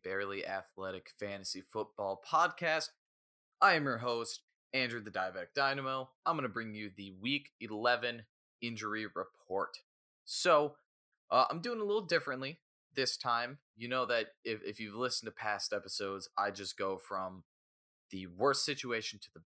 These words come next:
best. It's gonna be a little similar th-, to that, but I'm sorting it by, uh, position. So you'll kinda, you'll, you'll figure it out as we go.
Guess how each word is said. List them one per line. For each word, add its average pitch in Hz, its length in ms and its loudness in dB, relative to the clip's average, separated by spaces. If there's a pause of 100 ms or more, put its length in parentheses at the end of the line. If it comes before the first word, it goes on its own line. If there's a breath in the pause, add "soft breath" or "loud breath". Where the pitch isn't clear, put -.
best. 156 360 4 (440)
It's 98 100 -10
gonna 113 160 -4
be 101 120 -2
a 92 40 0
little 120 260 -2
similar 135 440 0
th-, 113 160 -10 (160)
to 113 100 -12
that, 107 420 0
but 104 300 0
I'm 101 160 -6
sorting 107 500 0
it 98 180 -4 (540)
by, 90 500 0 (100)
uh, 85 200 -12
position. 90 500 -8 (360)
So 87 220 -2
you'll 131 220 -4
kinda, 131 420 -2 (240)
you'll, 113 160 -8 (100)
you'll 139 140 -6
figure 123 380 0
it 98 80 -2
out 95 160 -2
as 87 180 -10
we 92 80 -12
go. 80 300 -12